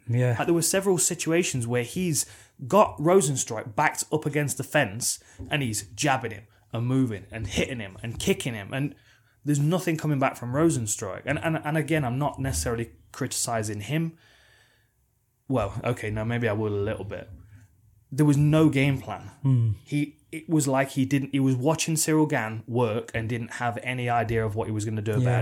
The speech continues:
Speaker 2: it, aside from hope to catch him on the way in, which Ciryl had already proven by the second round. He was just too fast.
Speaker 1: Yeah, he was, he was too fast. It's a bit, yeah, I, I understand,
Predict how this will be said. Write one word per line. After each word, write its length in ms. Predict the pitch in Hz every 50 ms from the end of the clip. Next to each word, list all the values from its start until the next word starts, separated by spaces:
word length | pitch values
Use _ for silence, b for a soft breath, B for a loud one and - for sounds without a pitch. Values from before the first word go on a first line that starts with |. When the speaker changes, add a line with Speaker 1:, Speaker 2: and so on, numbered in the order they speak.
| 110 -
Speaker 2:
it, 60 | -
aside 340 | 113 - - 151 147 139 -
from 140 | 139 127
hope 200 | 110 139 139 135 -
to 80 | -
catch 320 | - - - 135 - - -
him 80 | 127
on 120 | 117 117 110
the 40 | 110
way 220 | 113 110 110 113
in, 160 | 110 98 98 101 B B B B B B
which 220 | - 127 - -
Ciryl 260 | - - 160 143 143 127
had 100 | 120 127
already 200 | 123 120 117 104
proven 380 | - - 139 131 120 113 104
by 120 | 98 98 98
the 80 | 98
second 320 | 98 - 113 101 - 104 104
round. 140 | 107 101
He 40 | 98
was 100 | 98 101
just 180 | 101 120 - -
too 100 | - 131
fast. 460 | - - 151 135 95 - - - - -
Speaker 1:
Yeah, 200 | 139 127 123 123 120
he 60 | 117
was, 200 | 123 120 - - _
he 140 | 160 131 120
was 180 | 120 117 113 -
too 180 | - - 120
fast. 340 | 107 - 139 123 - - -
It's 140 | 180 156 -
a 40 | 180
bit, 260 | 156 - 202 - B B B B B B B B B - _ _ _ _ - _ -
yeah, 240 | 170 151 127 127 - - -
I, 280 | 185 170 165 170 175
I 20 | 165
understand, 680 | 165 170 160 - - 160 147 147 143 139 135 139 151